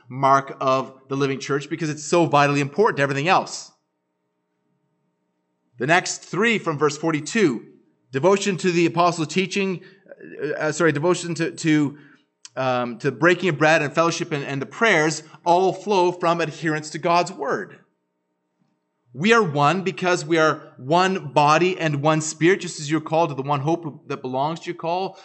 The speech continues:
one Lord, one faith, one baptism, one God and Father of all, who is over all and through all and in all, Ephesians four, five, and six.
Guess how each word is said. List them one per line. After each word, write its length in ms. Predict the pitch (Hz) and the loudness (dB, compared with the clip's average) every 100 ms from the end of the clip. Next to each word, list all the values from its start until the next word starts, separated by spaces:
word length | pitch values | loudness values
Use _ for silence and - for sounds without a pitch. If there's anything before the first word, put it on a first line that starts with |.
| _ | _
one 300 | 127 151 156 | -2 0 0
Lord, 360 | 139 156 185 143 | 0 0 0 0
one 160 | 151 123 | -6 -6
faith, 440 | - 147 185 - | -2 0 0 -2
one 180 | 147 117 | -10 -6
baptism, 760 | 127 131 156 185 170 196 202 - _ | 0 0 0 -4 -4 -4 -6 -12 _
one 300 | 143 151 131 | 0 0 2
God 260 | 131 147 | 4 4
and 120 | 165 147 | 2 2
Father 260 | 151 147 160 | 4 4 4
of 100 | 139 | 4
all, 260 | 139 160 | 4 2
who 60 | 151 | 0
is 120 | 131 | -2
over 320 | 147 143 147 | 0 0 2
all 340 | 147 151 156 156 - | 4 4 2 -2 -6
and 180 | 147 147 | -6 -2
through 280 | 151 156 151 | 2 4 4
all 280 | 151 160 | 4 4
and 140 | 156 170 | 2 0
in 100 | 190 | 2
all, 160 | 139 | 2
Ephesians 460 | 113 151 143 147 - | 2 -2 -4 -4 -8
four, 600 | - - _ 160 156 151 | -14 -20 _ 2 2 4
five, 220 | 147 143 | 2 2
and 100 | 143 | 0
six. 380 | - - 117 | -2 -4 -4